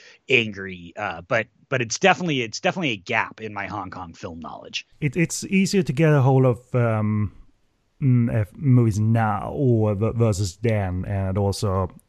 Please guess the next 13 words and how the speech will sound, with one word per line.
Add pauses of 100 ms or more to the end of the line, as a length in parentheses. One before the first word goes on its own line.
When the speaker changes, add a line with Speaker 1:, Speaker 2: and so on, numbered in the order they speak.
Speaker 2:
most
of
us
are
willing
to
share (260)
if
no
new
transfers
are
available.